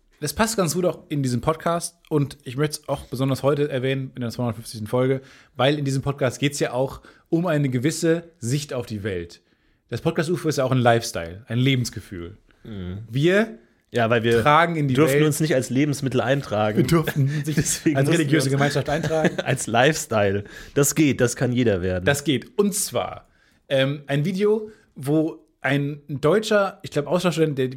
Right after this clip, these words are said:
Speaker 1: wie es gerade in Dänemark wohnt oder so, hat, äh, sich, ist auf die Idee gekommen, dass Flaggen cool sind und hat dann an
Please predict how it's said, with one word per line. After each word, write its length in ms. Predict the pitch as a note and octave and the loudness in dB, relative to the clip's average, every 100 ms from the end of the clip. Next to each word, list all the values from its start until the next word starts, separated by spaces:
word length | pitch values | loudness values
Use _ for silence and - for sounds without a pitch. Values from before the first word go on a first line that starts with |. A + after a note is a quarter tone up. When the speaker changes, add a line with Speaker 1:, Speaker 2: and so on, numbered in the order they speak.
| B2+ | -6
Speaker 1:
wie 80 | |
es 120 | B2+ - | -6 -6
gerade 200 | B2+ B2+ | -2 0
in 80 | |
Dänemark 420 | A#2+ D#3+ D#3+ C3 A2 | 2 2 4 0 0
wohnt 220 | A2+ A#2+ | -2 -2
oder 140 | A2+ | -4
so, 300 | G#2 A2+ D#3+ - - | -4 -4 -6 -10 -20
hat, 360 | - F#3 - - _ _ _ _ _ _ _ _ _ _ _ _ _ _ | -2 -2 -2 -14 _ _ _ _ _ _ _ _ _ _ _ _ _ _
äh, 180 | F3 - - - - - C#3+ | -10 -10 -12 -20 -20 -12 -6
sich, 280 | D3 - | -4 -6
ist 160 | D#3 D3+ | -8 -10
auf 60 | - | -2
die 140 | C#3+ | 0
Idee 280 | D#3+ E3+ F#3 | 2 2 0
gekommen, 180 | F#3 D#3+ | -2 -4
dass 100 | C3+ | -4
Flaggen 440 | - D3+ C#3+ A2 - | 2 2 2 -4 -6
cool 200 | B2 A2+ | -4 -2
sind 400 | G#2+ B2 F3 - - _ - _ _ _ | -2 -2 -2 -6 -18 _ -20 _ _ _
und 140 | D3+ | 2
hat 120 | D3+ | 4
dann 240 | D#3+ D#3 D#3 | 2 -2 -4
an 360 | C#3 D3 D3+ | -4 -2 -2